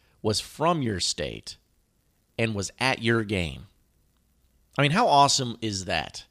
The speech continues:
How many times does that happen in history? Almost never.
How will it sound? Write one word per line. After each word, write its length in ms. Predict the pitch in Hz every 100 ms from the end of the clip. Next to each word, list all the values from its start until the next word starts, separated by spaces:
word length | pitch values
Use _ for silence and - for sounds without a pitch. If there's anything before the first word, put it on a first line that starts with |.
| _ _
How 140 | 190
many 120 | 226
times 300 | 190 185 165
does 160 | 135 107
that 200 | 127 113
happen 340 | 113 110 101
in 80 | 78
history? 540 | 76 92 - 53 58 - _ _ _ _ _ _
Almost 300 | - 135 -
never. 340 | 113 110 67